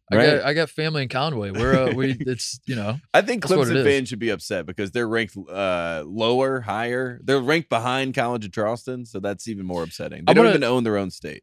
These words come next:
Speaker 1: I'm gonna save the Charleston rant for later, 'cause
Speaker 2: Okay.
Speaker 1: once I start, uh, 'cause ultimately, I, I, I, I did a lot of soul searching. I've, uh, this is, this has been eating me alive. Like, when I, when I lay in bed at night,
Speaker 2: Mm-hmm.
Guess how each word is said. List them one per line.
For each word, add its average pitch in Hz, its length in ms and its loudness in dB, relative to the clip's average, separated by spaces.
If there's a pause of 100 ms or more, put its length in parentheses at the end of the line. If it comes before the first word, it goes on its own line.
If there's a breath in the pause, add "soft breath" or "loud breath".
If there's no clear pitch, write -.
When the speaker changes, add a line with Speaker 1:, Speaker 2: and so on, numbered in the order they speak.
Speaker 1:
I'm 151 100 2
gonna 190 140 4
save 156 260 0
the 135 60 -4
Charleston 120 480 0
rant 104 220 -4
for 101 100 -10
later, 90 240 -6
'cause 98 140 -2
Speaker 2:
Okay. 110 100 -4
Speaker 1:
once 113 160 -2
I 113 100 0
start, 98 440 -4
uh, 92 280 -4
'cause 131 160 0
ultimately, 135 800 0 (640)
I, 135 240 6
I, 135 280 4
I, 135 280 2
I 139 80 0
did 151 160 0
a - 20 2
lot 123 220 2
of 104 60 -6
soul 104 220 -4
searching. 104 560 -8
I've, 104 320 -6 (220)
uh, 104 260 -4 (200)
this 139 180 0
is, 135 80 -6
this 139 140 -2
has 143 100 -4
been 113 220 0
eating 104 340 -4
me 98 120 -6
alive. 90 680 -6
Like, 107 160 -4
when 117 100 0
I, 131 300 2
when 127 120 -6
I 135 120 2
lay 117 300 0
in 104 100 -2
bed 98 420 -2 (100)
at 95 120 -6
night, 95 400 -4 (160)
Speaker 2:
Mm-hmm. 85 300 -4